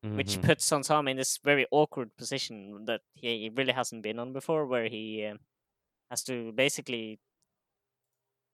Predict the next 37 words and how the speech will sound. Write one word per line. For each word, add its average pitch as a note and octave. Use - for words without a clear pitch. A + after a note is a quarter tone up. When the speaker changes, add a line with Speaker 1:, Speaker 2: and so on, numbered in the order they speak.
Speaker 1:
play C3
safe, -
<laughs> -
if -
that E3
makes F3
sense. E3+
Speaker 2:
Mm. G2
Speaker 1:
He C#3
Speaker 2:
Yeah, E2+
yeah. F#2
Speaker 1:
The E3
Hans G3+
Sama C3
playstyle B2+
is -
win B2+
lane, A#2
win A2
game, A2
basically. G#2
Speaker 2:
Mm-hmm. G#2+
Speaker 1:
And A2+
core C3+
J D3
J B2
Hans A#2
Sama A#2
is, -
uh, B2+
leave C3
bot C3
lane A#2+
and A#2
never A#2+
come A2+
back. -